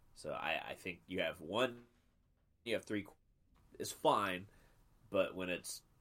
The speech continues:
three of the worst quarterbacks starting in the <laughs> N F L, which Taysom Hill might not even be starting, that's a problem. Uh, your wide receiver one, he could be anywhere between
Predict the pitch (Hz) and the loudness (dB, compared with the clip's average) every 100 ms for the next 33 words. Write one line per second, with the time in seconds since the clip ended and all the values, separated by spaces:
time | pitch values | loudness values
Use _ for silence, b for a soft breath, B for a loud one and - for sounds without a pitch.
0 | _ - 107 104 90 87 90 - 95 87 | _ -4 2 4 2 2 0 -2 -4 -2
1 | 85 85 80 - - - - - 90 87 | 0 0 -2 -6 -14 -14 -14 -4 2 2
2 | 85 82 80 - - - 82 - - B | 2 -2 -8 -4 -4 -4 -4 -4 -8 B
3 | B 92 - 110 98 - _ - 110 98 | B -2 2 2 2 -2 _ -4 0 0
4 | 92 87 - 87 87 87 76 73 - 85 | 0 -4 -4 -6 -4 -8 -12 -10 -4 2
5 | 90 90 85 87 b b b b b - | 2 0 -4 -12 b b b b b -4
6 | 90 - - 82 65 64 - b b b | -4 -4 -2 0 0 -4 -16 b b b
7 | - 78 92 90 110 120 107 117 113 85 | -2 0 0 0 6 6 4 2 2 2
8 | 78 90 98 101 98 107 _ - - - | 0 -2 0 -2 -4 -12 _ -20 -20 -20
9 | - 113 107 123 90 98 85 95 95 98 | -10 -6 -2 -2 0 0 0 -2 -2 -2
10 | 92 - 90 | -2 -4 -8